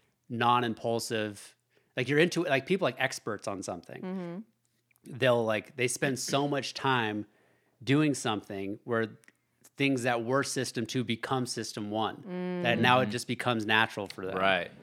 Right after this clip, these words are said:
Speaker 2: Right.
Speaker 1: So if you're constantly engaging your system two,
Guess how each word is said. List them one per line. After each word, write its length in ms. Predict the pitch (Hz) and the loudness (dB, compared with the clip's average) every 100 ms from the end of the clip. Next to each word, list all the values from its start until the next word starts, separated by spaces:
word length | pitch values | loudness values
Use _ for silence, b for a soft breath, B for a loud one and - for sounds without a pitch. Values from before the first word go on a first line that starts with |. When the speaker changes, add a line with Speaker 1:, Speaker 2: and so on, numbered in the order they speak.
| - | -10
Speaker 2:
Right. 320 | 196 175 165 | -4 -2 0
Speaker 1:
So 460 | 151 147 131 123 127 | 2 4 4 2 0
if 160 | 139 - | -4 -2
you're 120 | 139 | -2
constantly 520 | - 156 160 156 143 | 2 2 2 0 0
engaging 460 | 123 117 127 131 135 | 0 2 2 2 0
your 100 | 117 | 0
system 580 | - 127 117 - - 110 - | -2 -2 -4 -6 -8 -8 -8
two, 600 | - 165 143 117 107 | 0 4 4 4 0